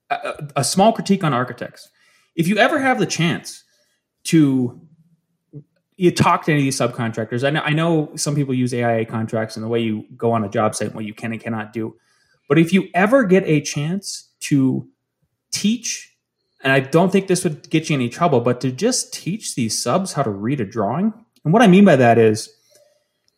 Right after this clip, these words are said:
we are so close, you know, our nose is so close to the drawings all the times. And, and, you know, we understand, okay, on the cover sheet, that's where my index is gonna be. I'm gonna start being able to navigate through it. But even just quickly showing them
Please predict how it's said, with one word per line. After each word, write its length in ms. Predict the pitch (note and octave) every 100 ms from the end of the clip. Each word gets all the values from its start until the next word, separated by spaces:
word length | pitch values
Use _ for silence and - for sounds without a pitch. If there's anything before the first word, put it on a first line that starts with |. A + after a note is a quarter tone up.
| _ _ _ _ _
we 240 | D3 A3 A#3
are 420 | F3+ D#3 C#3 B2+
so 440 | - - F3+ G3+ G#3
close, 540 | - D#3 D#3+ - - -
you 80 | C#3
know, 60 | B2
our 100 | B2+
nose 260 | D#3 F3
is 120 | C3 -
so 220 | G3+ G#3
close 380 | - F3+ E3+ -
to 60 |
the 100 | C3
drawings 400 | C3 C3 C3+ A2+
all 100 | G#2+
the 80 | -
times. 460 | - A#2 - - - _ _
And, 540 | - C3 B2 A#2+ A#2 A#2+ -
and, 320 | B2 A#2+ A2+ - _ _
you 80 | B2+
know, 220 | A#2 A2 A2+
we 180 | D3+ F3
understand, 520 | E3+ D3 C#3 A2+ G#2+ _ -
okay, 180 | A#2+ A#2
on 100 | A2
the 60 |
cover 240 | A#2 D3 B2+
sheet, 220 | G#2 - _ _ _ - -
that's 200 | B2 -
where 140 | B2+
my 140 | B2
index 440 | A#2+ C3 B2+ B2 -
is 60 |
gonna 160 | - A2+
be. 120 | A2
I'm 80 | A2
gonna 80 | A2
start 240 | - A2
being 120 | A2+
able 140 | A2 A2
to 60 |
navigate 520 | A2 A2 A2 A2 G#2 -
through 180 | A2
it. 180 | G#2 - _ _ _ -
But 120 | C3
even 240 | F#3+ C#4+
just 240 | A3 F3+ -
quickly 340 | G#3 G3 G#3+
showing 380 | - D#3+ E3+ D#3+
them 280 | A#2+ G2+